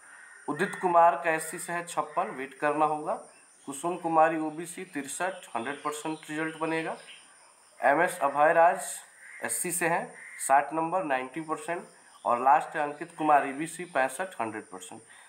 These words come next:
तो यहाँ पे जो कमेंट्स मेरे, आ, आए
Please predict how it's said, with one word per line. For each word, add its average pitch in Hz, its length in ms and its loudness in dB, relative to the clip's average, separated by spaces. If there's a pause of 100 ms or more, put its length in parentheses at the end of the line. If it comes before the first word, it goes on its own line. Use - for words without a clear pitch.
तो 208 60 -2
यहाँ 185 260 6
पे 196 280 -4
जो 170 160 -8
कमेंट्स 156 480 -6
मेरे, 156 200 -2 (260)
आ, 104 220 -4 (440)
आए 147 280 4